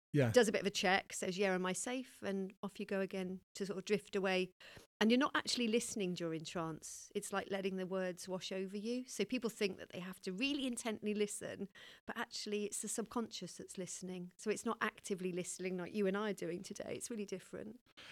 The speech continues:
Speaker 1: Now, I wanna know where you, what, where your game is, where you think it comes in. Because for me, the more I think about it, the more I feel like that should be the first point of call.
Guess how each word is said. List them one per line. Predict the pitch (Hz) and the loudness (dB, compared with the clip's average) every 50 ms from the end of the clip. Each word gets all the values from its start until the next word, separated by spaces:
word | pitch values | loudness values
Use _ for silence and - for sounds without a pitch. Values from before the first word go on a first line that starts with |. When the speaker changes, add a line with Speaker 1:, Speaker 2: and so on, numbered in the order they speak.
| - - - | -10 0 6
Speaker 1:
Now, | 165 175 170 175 180 - - _ _ _ _ _ _ _ - | 10 12 12 12 12 10 4 _ _ _ _ _ _ _ 12
I | 180 | 12
wanna | 185 185 185 180 175 | 12 12 12 12 12
know | 175 170 165 | 12 12 12
where | 165 160 | 12 12
you, | 160 165 - | 12 12 8
what, | - 165 156 143 143 160 | 10 12 12 12 12 12
where | 156 151 | 12 12
your | 151 151 151 151 143 | 12 12 12 12 12
game | 139 151 139 135 131 123 | 12 12 12 12 12 12
is, | 123 120 - | 12 12 12
where | 127 131 127 127 | 12 12 12 12
you | 127 131 | 12 10
think | 123 - - 123 123 - - - - - _ _ _ _ _ - | 8 8 8 8 8 6 4 -4 -12 -14 _ _ _ _ _ 6
it | - 151 - - | 6 8 10 12
comes | - 135 135 139 131 | 12 12 12 12 12
in. | 156 143 117 107 104 | 12 12 12 12 12
Because | 110 117 - 143 135 - | 10 12 12 12 12 12
for | - 131 | 12 12
me, | 135 156 185 185 143 117 113 113 113 - | 12 12 12 12 12 12 12 12 10 12
the | - 143 | 12 12
more | 156 165 170 | 12 12 12
I | 147 131 | 12 12
think | - 147 147 151 123 | 12 12 12 12 12
about | 113 120 113 113 | 12 12 12 12
it, | 104 98 | 12 12
the | 104 117 | 12 12
more | 131 135 135 135 123 | 12 12 12 12 12
I | 120 | 12
feel | 120 - - 131 131 127 127 | 12 12 12 12 12 12 12
like | 127 123 120 120 113 - - - - - - - - - _ _ _ - - | 12 12 12 12 10 6 0 -12 -12 -14 -14 -16 -18 -20 _ _ _ 0 6
that | - 147 139 - | 8 8 8 10
should | - - 143 | 8 8 10
be | 139 | 10
the | 120 117 | 8 8
first | - - 151 135 - - | 12 12 12 12 12 12
point | - 147 123 92 | 10 10 10 6
of | 117 - | 6 8
call. | - 139 127 113 101 - | 10 10 10 10 8 4